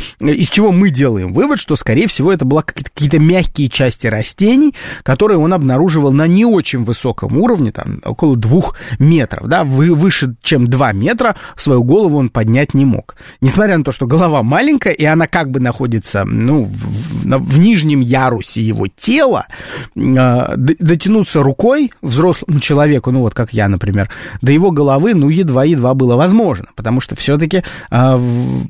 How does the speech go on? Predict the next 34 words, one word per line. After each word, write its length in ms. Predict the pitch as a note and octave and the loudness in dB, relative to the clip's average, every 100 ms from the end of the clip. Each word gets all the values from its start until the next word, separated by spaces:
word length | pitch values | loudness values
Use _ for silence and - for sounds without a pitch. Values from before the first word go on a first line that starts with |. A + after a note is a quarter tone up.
| - | -4
вот 200 | C#3 A#2 | -4 0
вообразите 480 | B2 B2 B2+ F#3+ - | 0 2 0 -2 -2
себе 180 | D3 | -2
четырехметровое 880 | C3+ - C3+ B2 A#2 - C3+ D#3+ C#3+ | -2 -2 -2 0 -2 0 0 2 2
животное, 560 | A2+ A#2+ A#2+ G#2+ - - | 0 0 0 -2 -4 -6
это, 140 | - - | -10 -14
это 260 | - A2 G#2 | -12 -8 -4
там, 160 | G2+ | -2
где 120 | G#2 | 0
у 40 | G#2 | 0
него, 240 | G#2+ G#2 G2+ - - - | 0 0 -2 -6 -12 -2
м, 180 | G#2+ G#2+ | 2 4
а, 200 | G#2 G#2 | 2 2
гребни 400 | A#2+ C#3 A2+ G#2 | 2 2 2 -2
заканчивались, 600 | G2+ - F#2+ - - - | -2 -4 -4 -4 -8 -4
да, 120 | D3 | 0
и 120 | C3+ | 2
в 120 | A2+ G#2+ | 0 0
д-, 140 | B2+ | 0
в 100 | A#2 | 0
длину, 420 | B2 C#3+ B2 A#2 - - - _ - - _ _ _ _ - - | 0 2 2 0 -4 -20 -20 _ -20 -20 _ _ _ _ -12 -4
а, 260 | G#2 G#2+ | 0 0
колоссальная, 640 | A#2 B2 A2 G#2+ G2+ F#2 F2 | 0 0 0 -2 -4 -4 -6
а, 600 | - - - - - - | -6 -8 -8 -8 -8 -4
колоссальная 520 | C#3+ C3 - A2+ A2+ | 0 0 2 0 2
длина, 220 | A#2 F3 | 2 2
девять 300 | D3 D3 C3 | 2 2 2
метров, 320 | E3 D#3+ A2 | 0 0 -2
ну, 120 | D3+ D3+ | -2 0
все-таки, 380 | F#3 C#3 A#2 | 0 -2 -2
да, 260 | A#2+ F3 E3+ | 0 2 0
это 160 | C3+ B2+ | 0 -2
очень 340 | E3 D3+ D#3 | -2 0 2
большое 400 | C#3+ C#3 C#3 C3 | 0 0 -2 -2